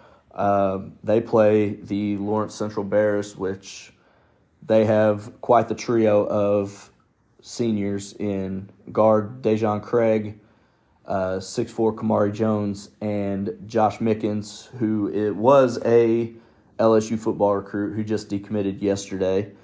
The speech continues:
Uh, he had seventeen points and eleven rebounds in their, uh, first game.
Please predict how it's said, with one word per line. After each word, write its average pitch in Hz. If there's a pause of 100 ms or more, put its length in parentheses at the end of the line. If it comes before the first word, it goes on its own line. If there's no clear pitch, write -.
(240)
Uh, 98 (100)
he 107
had 101
seventeen 107
points 101
and 98
eleven 98
rebounds 98 (160)
in 95
their, 92 (480)
uh, 101
first 101
game. 110